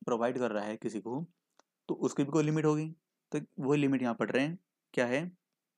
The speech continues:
रुपीज फ़ाइव लाख और टेन परसेंट और टेन परसेंट of turnover of the previous year, whichever is higher, higher of the following होगा,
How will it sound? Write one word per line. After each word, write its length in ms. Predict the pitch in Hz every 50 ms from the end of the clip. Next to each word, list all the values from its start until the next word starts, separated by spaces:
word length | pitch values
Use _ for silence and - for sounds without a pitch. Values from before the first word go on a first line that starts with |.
| _ _ _ _ _ _ _ -
रुपीज 460 | 147 117 123 123 - - 151 151 151
फ़ाइव 200 | - 143 139 131
लाख 320 | 135 139 143 156 - - - _ _ _ _ _ _ _ _ _ _ - -
और 380 | 131 123 127 139 165 165 - _ _ _ _ _ _ _ _ - _ _ _ _ _ _ -
टेन 200 | 147 139 156 165
परसेंट 540 | 160 151 131 - - 131 123 131 151 - - _ _ _ _ _ _ _ _ _ _ _ _ _ _ _ _ _ _ _ _ _ _ _ _ _ _ _ _ _ _ -
और 140 | - 139 135
टेन 280 | - - 139 147 156
परसेंट 360 | 151 147 131 - 143 139 -
of 120 | - 139 135
turnover 480 | - 123 117 117 117 117 117 123 143
of 280 | 151 - - 135 120 120
the 100 | 139 156 156 -
previous 360 | 131 120 120 117 120 113 - 175
year, 280 | 185 185 170 131 135 - _ _ _ _ _ _ _ _ - -
whichever 720 | 117 110 110 127 147 151 147 - - 127 113 110 110 104
is 180 | 113 127 156 160 - - _ _ _ _ _ _ _ _ - -
higher, 440 | - - 113 107 104 101 98 95 90 - _ _ _ _ _ _ _ _ _ _ _ _ _ _ _ _ _ _ _ _ _ _ _ _ _ _ _ _ _ _ _ _ _ _ _ _ _ _ _ _ - - - - _ _ _ _ _ -
higher 200 | 123 127 143 143
of 80 | 139 120
the 140 | 117 127
following 320 | 123 127 120 113 113 113 104
होगा, 260 | 98 92 98 113